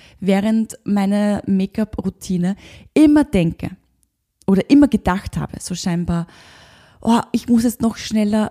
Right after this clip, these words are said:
ja, okay, ganz schnell noch die Wimperntusch vielleicht schnell raufklatschen oder halt mal auf Make-up auch verzichten, weil ich muss jetzt echt los und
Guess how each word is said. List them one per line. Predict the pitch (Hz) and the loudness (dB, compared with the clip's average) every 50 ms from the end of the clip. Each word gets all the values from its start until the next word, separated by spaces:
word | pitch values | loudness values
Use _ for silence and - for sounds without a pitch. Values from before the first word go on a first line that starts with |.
| - - | -4 -4
ja, | 196 220 208 196 196 | -2 -2 0 0 0
okay, | 214 208 - 233 220 | -2 -2 -2 -4 -4
ganz | - - 208 208 - - | -2 -2 -2 -2 -2 -4
schnell | - - 214 208 208 208 208 | -4 -2 0 0 2 2 0
noch | 208 208 196 | 0 -2 -2
die | - 208 190 180 | -4 -6 -4 0
Wimperntusch | 208 226 226 - 220 214 - - 226 220 - - | 0 0 2 2 0 -2 -2 -2 -2 -2 -4 -4
vielleicht | - - 208 202 196 202 - - | -6 -2 -2 0 0 -2 -4 -2
schnell | - 208 202 | -2 -2 -2
raufklatschen | 196 208 202 190 - - - 208 208 196 196 - - - - 208 214 233 - - - - _ - | 0 -2 -4 -4 -6 -6 -2 -2 0 0 -2 -4 -6 -4 -2 0 0 -2 -4 -10 -20 -18 _ -4
oder | 214 214 214 220 214 | -2 0 0 0 0
halt | 202 202 196 - | 0 -2 -2 -2
mal | - 202 196 - - | -4 -4 -4 -4 -6
auf | 190 185 - | -8 -6 -4
Make-up | - 202 190 196 - 202 - | -4 -4 -4 -4 -6 -8 -8
auch | 185 180 - | -8 -8 -6
verzichten, | - 196 - - - - 233 226 - - 214 196 | -8 -10 -10 -10 -8 -6 -6 -6 -6 -8 -8 -8
weil | - - | -6 -8
ich | - - - | -8 -6 -4
muss | 214 220 208 | -4 -4 -4
jetzt | 214 - - | -4 -6 -6
echt | - 208 196 - - | -6 -6 -6 -8 -6
los | 208 202 202 202 214 240 233 - | -4 -2 -2 0 0 -2 -2 -2
und | - 190 202 202 196 | -2 0 0 0 -2